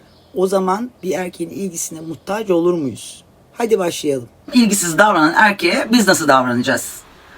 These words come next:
Lütfen yanlış anlamayın. Hiçbir ilişki taktikle, oyunla yürümez.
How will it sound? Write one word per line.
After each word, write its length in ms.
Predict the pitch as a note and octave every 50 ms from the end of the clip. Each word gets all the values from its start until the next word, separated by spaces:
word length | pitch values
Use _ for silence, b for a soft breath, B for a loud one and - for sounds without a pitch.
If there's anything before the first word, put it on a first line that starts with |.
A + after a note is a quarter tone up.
| - -
Lütfen 280 | - C4+ C4 B3+ B3+ A#3+
yanlış 380 | A3+ G3+ F#3+ F#3+ F#3+ F#3+ -
anlamayın. 460 | F3+ - E3+ - E4 E4 D4+ B2+ C3+ D3
Hiçbir 300 | G#3 G#3 - - C4+ C#4
ilişki 560 | C4 A3 F#3+ F3+ D#3+ - - - F#3 G3 G3+
taktikle, 840 | - A#3 B3 C4+ - - - A3+ - - - F4 E4 F3+ F#3 G3+ -
oyunla 520 | - F3+ F#3+ G#3+ A#3+ A3+ G3 F#3 F#3+ G#3 A3+ G3+
yürümez. 560 | E3 D#3 E3 E3 E3+ E3+ D#3 D3+ - -